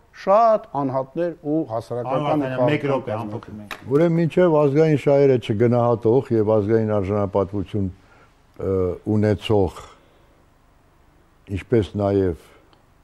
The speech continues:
Speaker 3: ժողովրդավարության սկզբունքներն ու արժեքները հարգող իշխանություն Հայաստանում չլինի, Հայաստանը չի ունենա ոչ մի առաջ խաղացում,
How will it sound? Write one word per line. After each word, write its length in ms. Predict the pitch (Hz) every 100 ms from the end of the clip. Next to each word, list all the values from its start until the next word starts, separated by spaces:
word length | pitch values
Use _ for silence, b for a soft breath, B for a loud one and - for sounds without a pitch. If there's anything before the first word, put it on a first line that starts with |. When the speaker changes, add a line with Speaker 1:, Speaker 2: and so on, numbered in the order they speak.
| _ _ _
Speaker 3:
ժողովրդավարության 920 | 85 98 101 92 101 98 98 90 104 92
սկզբունքներն 760 | - 92 85 98 - 107 90
ու 80 | 87 82
արժեքները 720 | 92 78 95 - 104 92 80
հարգող 640 | 80 87 76 87 71 - - _ _ b b b b b b b b b _ -
իշխանություն 800 | 95 - 101 95 90 95 85
Հայաստանում 640 | 76 90 87 - 87 82 76
չլինի, 580 | - 92 92 82 76 90 175 - _ _ b b b b b -
Հայաստանը 520 | 139 151 - 202 180
չի 140 | -
ունենա 340 | 180 180 185 190
ոչ 300 | 92 117 190 -
մի 180 | 175 214 214
առաջ 360 | 131 120 131 -
խաղացում, 600 | - 104 90 - -